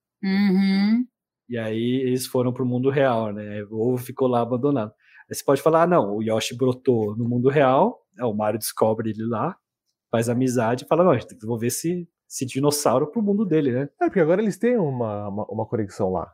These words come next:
Speaker 3: né? Porque no
Speaker 2: É.
Speaker 3: final acaba o Mario vai pra Brooklyn, vai pro, vai pro reino do
Speaker 2: No fi-,
Speaker 3: cogumelo.
Speaker 2: no final ele tá no reino do cogumelo, né? Ele
Speaker 3: Isso
Speaker 2: é um ba-, <laughs> aluguel mais barato. Ele foi pro comunismo, eu pensei isso depois.
Speaker 1: <laughs>
Speaker 2: Ele saiu da casa dos pais e, e foi pro comunismo que não precisa pagar <laughs> aluguel nem nada.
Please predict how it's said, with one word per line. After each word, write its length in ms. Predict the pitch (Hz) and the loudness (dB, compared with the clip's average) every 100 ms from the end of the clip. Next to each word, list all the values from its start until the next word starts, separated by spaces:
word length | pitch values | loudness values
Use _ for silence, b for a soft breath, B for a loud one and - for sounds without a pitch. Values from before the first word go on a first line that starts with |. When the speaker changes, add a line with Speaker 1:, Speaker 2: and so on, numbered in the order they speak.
| - | -10
Speaker 3:
né? 100 | 98 | -8
Porque 220 | 104 123 | -6 -2
no 60 | 120 | 0
Speaker 2:
É. 120 | 123 | 0
Speaker 3:
final 160 | 113 131 | 0 0
acaba 340 | 139 143 135 | 0 0 0
o 40 | 147 | 0
Mario 300 | 135 131 120 | 0 0 2
vai 160 | 123 | 0
pra 160 | 127 120 | 0 -2
Brooklyn, 440 | 101 156 151 120 | 0 0 2 -2
vai 160 | 104 117 | 0 0
pro, 460 | 117 120 110 101 - | 0 -4 -4 -8 -8
vai 180 | 104 104 | -6 -6
pro 380 | 110 107 98 | -4 -4 -4
reino 300 | 101 110 110 | -2 -2 -2
do 80 | 101 | -4
Speaker 2:
No 60 | 104 | -4
fi-, 100 | 113 | -2
Speaker 3:
cogumelo. 440 | 110 107 113 131 | -2 -2 0 2
Speaker 2:
no 40 | 117 | 2
final 280 | 107 147 156 | 2 2 2
ele 120 | 170 | 0
tá 160 | 185 | 0
no 100 | 180 180 | 2 2
reino 200 | 180 180 | 2 -2
do 80 | 190 | -2
cogumelo, 560 | 180 190 180 151 127 | 0 2 2 2 2
né? 180 | 117 113 | -2 -6
Ele 340 | 113 110 95 - _ - | -6 -8 -10 -14 _ -8
Speaker 3:
Isso 240 | 160 156 185 | -4 0 0
Speaker 2:
é 40 | |
um 20 | |
ba-, 120 | 175 | 0
<laughs> 400 | - - - 185 | -2 -10 -12 -4
aluguel 340 | 139 151 151 156 | 0 2 2 2
mais 200 | 156 139 | 2 0
barato. 420 | 151 151 135 131 | 2 2 2 2
Ele 80 | 147 | 0
foi 120 | 143 | 0
pro 120 | 202 226 | 0 0
comunismo, 580 | 240 233 202 180 151 | 2 2 4 2 0
eu 60 | 127 | -4
pensei 320 | 151 147 175 | -4 -2 0
isso 120 | 143 | 0
depois. 360 | 214 190 220 190 | 0 0 0 0
Speaker 1:
<laughs> 1000 | - 208 - - 196 - - 190 127 - | 0 -4 -4 -4 -6 -4 -4 -4 -6 -4
Speaker 2:
Ele 180 | 127 135 | -2 -2
saiu 240 | 135 143 151 | 0 2 2
da 100 | 151 | 2
casa 220 | 160 143 | 0 -2
dos 160 | 143 - | -4 -2
pais 440 | 139 131 147 147 | 2 2 0 -2
e, 80 | 165 _ _ | -6 _ _
e 60 | 160 | -10
foi 160 | - 156 | -4 -4
pro 160 | 160 | -4
comunismo 520 | 151 160 151 135 151 151 | 0 0 0 -2 -4 -6
que 80 | 156 | -6
não 40 | |
precisa 160 | - 156 | -4 0
pagar 540 | 143 127 123 110 120 | 0 0 -2 -4 -2
<laughs> 280 | 185 143 143 | 0 0 -2
aluguel 540 | 139 131 113 110 127 113 | -2 -2 -4 -4 -4 -4
nem 140 | 107 | -6
nada. 260 | 101 110 | -10 -12